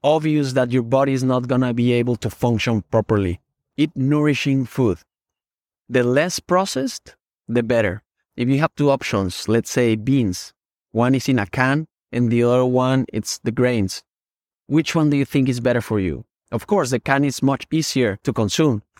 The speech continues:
but the best option for you is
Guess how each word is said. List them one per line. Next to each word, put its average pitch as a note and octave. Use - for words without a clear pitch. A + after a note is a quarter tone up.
but A#2
the A#2+
best C3
option C3+
for A2+
you C#3+
is -